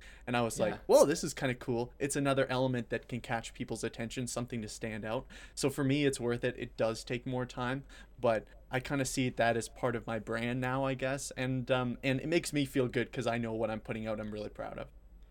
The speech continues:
Speaker 2: That's so awesome. You know, speaking about brand, um, I've been trying to, so when I first started going into online ministry, um, and for those who are curious about that,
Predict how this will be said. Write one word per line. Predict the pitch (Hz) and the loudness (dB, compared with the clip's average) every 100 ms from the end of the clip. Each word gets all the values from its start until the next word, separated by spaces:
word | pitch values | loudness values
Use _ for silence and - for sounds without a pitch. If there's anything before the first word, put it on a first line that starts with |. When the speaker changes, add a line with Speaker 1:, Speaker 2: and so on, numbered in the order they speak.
| - | 2
Speaker 2:
That's | 131 - | 2 6
so | 175 180 | 6 6
awesome. | 98 120 113 104 | 4 2 0 2
You | 127 | 2
know, | |
speaking | 123 - 147 196 | 2 0 0 4
about | 175 117 - | 6 6 6
brand, | 110 104 110 101 95 - | 0 2 4 2 -2 -2
um, | 107 98 95 95 - - - - - - | 0 2 0 -4 -8 -14 -20 -20 -20 4
I've | 123 165 | 6 6
been | |
trying | 170 165 147 123 117 | 6 6 8 8 4
to, | |
so | - 120 | 4 4
when | 117 | 6
I | 113 | 2
first | - 139 - | 4 2 4
started | 143 123 117 | 4 4 4
going | 117 113 | 2 2
into | 107 117 | 2 0
online | 110 107 104 | 0 2 2
ministry, | 104 113 110 - 101 98 110 123 - | 2 2 -2 -2 -2 -2 -4 -10 -6
um, | 101 95 95 | -2 -2 -4
and | 95 98 | -6 -4
for | 101 | -2
those | 101 | -2
who | 104 | -2
are | 98 | -4
curious | - 123 117 101 95 | 0 2 2 0 -2
about | 101 98 95 | -2 -2 -2
that, | 98 98 - | -2 -2 -4